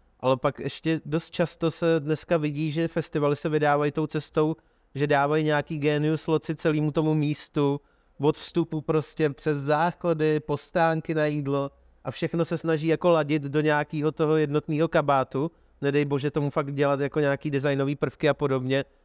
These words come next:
Místa, kde se dá, jako že se lidi fotěj a dávají sami sebe na Instagram, označou a podobně.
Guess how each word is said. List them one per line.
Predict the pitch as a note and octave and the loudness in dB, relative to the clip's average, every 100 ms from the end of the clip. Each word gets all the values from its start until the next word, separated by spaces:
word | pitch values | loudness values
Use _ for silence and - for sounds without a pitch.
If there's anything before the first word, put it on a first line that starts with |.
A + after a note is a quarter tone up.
| _ | _
Místa, | C#3 D3 - D3 | -6 -6 0 0
kde | C#3 C3+ | 0 -2
se | D#3 | 0
dá, | C#3+ C3+ C#3 | 2 2 0
jako | C3+ C#3 | 0 -4
že | C3 | -6
se | - | -6
lidi | C#3 C3+ | -4 -4
fotěj | C3 - C3+ C#3+ C3+ | -4 -6 -4 -2 -2
a | A#2+ | -2
dávají | C3 C3 C3+ | 0 0 0
sami | - C3 | -2 -4
sebe | - C3+ C3+ | -4 -2 0
na | C3 | 0
Instagram, | C3 - B2+ B2+ C3 | -2 -4 0 0 0
označou | B2 C3 B2+ C#3 C3 | -2 -2 -4 -2 -2
a | C3+ | -2
podobně. | C#3+ C3 B2 B2+ | -2 -4 -2 -4